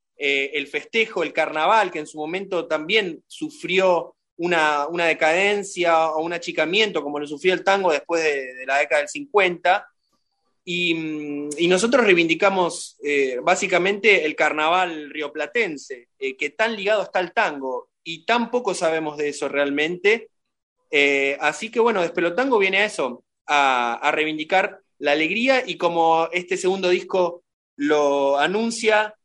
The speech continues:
eh, reivindicamos la resistencia del abrazo, que el abrazo básicamente es el símbolo humano más lindo que tiene el tango.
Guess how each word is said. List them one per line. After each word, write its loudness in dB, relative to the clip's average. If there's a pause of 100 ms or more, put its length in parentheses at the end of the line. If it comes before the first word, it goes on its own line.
(160)
eh, -2
reivindicamos -2
la 2
resistencia 0
del 2
abrazo, 2
que -10
el -6
abrazo -2
básicamente -6
es -12
el -8
símbolo 0
humano 0
más -4
lindo -2
que -6
tiene -4
el -8
tango. 0